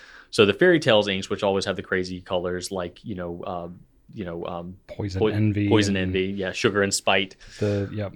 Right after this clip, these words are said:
Speaker 1: Um, so those are, from what I understand, produced in one batch, and they just sell that one batch. It's a large batch
Speaker 2: Mm-hmm.
Speaker 1: from what I can gather, and then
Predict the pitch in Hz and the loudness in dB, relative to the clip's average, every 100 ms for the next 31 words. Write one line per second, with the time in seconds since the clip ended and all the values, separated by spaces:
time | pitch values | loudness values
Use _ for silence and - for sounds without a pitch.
0 | 104 98 95 92 95 - 110 110 131 139 | 2 4 4 0 -6 2 6 10 10 8
1 | 143 127 - _ - 117 113 110 110 110 | 4 -2 -6 _ 0 4 6 6 4 0
2 | - 104 101 117 151 160 147 143 131 95 | -2 -2 6 6 8 4 4 2 2 2
3 | 92 - 101 95 95 - 95 92 98 - | 2 0 0 2 0 -2 -4 -4 -8 -10
4 | 101 101 127 120 98 98 - - 101 98 | -2 0 4 6 6 4 0 -6 -4 -2
5 | 95 95 95 92 95 95 - - - - | 0 2 4 2 2 0 -2 -4 0 4
6 | 98 92 90 92 - 95 92 90 90 98 | 4 4 0 -2 -6 -4 -4 -4 -10 -2
7 | 98 82 - 131 202 233 214 120 104 101 | 0 0 -4 0 6 6 6 4 2 2
8 | 101 101 98 - - - _ _ _ - | -2 -4 -6 -10 -20 -20 _ _ _ -6
9 | 104 95 92 101 98 107 92 101 113 - | 0 2 0 -2 -2 2 2 4 2 0
10 | - 107 104 98 101 98 95 | -2 -2 -2 0 0 0 -4